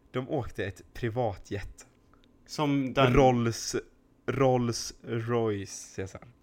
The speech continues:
Speaker 2: <laughs>
Speaker 1: Ett privatjet från Rolls Royce.
Speaker 2: Seriöst?
Speaker 1: Till Texas. De är för fan college-studenter.
Speaker 2: <laughs>
Speaker 1: Hur sjukt är inte det?
Speaker 2: Så att det var volleyboll också.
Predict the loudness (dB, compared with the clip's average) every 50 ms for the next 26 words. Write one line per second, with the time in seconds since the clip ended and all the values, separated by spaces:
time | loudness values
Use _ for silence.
0 | _ _ _ -2 2 2 2 2 0 -4 -6 -4 -2 -2 0 -2 -4 -6 -8 -14
1 | _ _ _ _ _ _ _ -20 _ _ _ -20 -20 -20 -20 _ _ -4 -4 -4
2 | -4 -4 -2 -2 0 0 0 0 0 -2 -4 -6 -6 -8 -14 _ _ _ _ -8
3 | -6 -4 -4 -2 -2 -2 -2 -2 -4 -6 -8 -8 -8 -6 -8 -8 -10 -12 -16 -20
4 | -20 -20 _ _ _ _ _ -12 -8 -6 -4 -2 -2 -2 -2 -4 -8 -14 -20 _
5 | _ _ _ _ _ _ _ _ _ _ _ _ _ _ _ -8 -6 -6 -4 -4
6 | -6 -8 -8 -8 -8 -8 -8 -8 -12 -18 -20 _ _ _ _ _ -4 -2 -2 -2
7 | -2 -4 -6 -6 -4 -4 -4 -4 -6 -8 _ 2 4 4 4 2 0 -2 -4 -6
8 | -8 -10 -8 -4 -4 -4 -4 -6 -8 -6 -2 -2 0 4 8 8 8 8 6 4
9 | 0 0 -2 -4 -4 -2 -2 -2 -2 -2 -4 -6 -6 -6 -6 -6 -10 -20 _ _
10 | _ _ _ -10 -8 -8 -8 -10 -6 -4 -2 -2 -2 -2 -4 6 8 8 10 10
11 | 10 8 8 6 2 2 2 2 0 0 -2 -6 -14 _ _ _ _ _ _ _
12 | 0 2 2 4 4 4 4 6 4 4 4 4 2 2 2 0 0 0 -2 -4